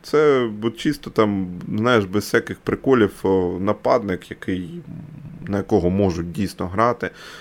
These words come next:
Е, з мінусів, о, у нього хронічне щось із пахом, і, е, я бачив статистику, що багато голів з пенальті він забиває. Ось, тому, ну, ось, ось такі мінуси. І,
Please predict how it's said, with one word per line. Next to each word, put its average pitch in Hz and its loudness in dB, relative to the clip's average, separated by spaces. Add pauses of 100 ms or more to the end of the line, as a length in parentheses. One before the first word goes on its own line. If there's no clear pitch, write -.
(200)
Е, 113 6
з 113 -4
мінусів, 147 0
о, 107 2
у 101 2
нього 107 0
хронічне 107 -2
щось - 0
із - -10
пахом, 131 0
і, 98 -2 (420)
е, 90 -2
я 98 2
бачив 95 2
статистику, 104 -4
що - -8
багато 90 0
голів 87 0
з - -14
пенальті 78 -4
він 85 -6
забиває. - -12 (720)
Ось, - -12 (160)
тому, 101 2 (400)
ну, 123 0
ось, - -6
ось 117 2
такі 123 -4
мінуси. 120 -2 (460)
І, 85 -6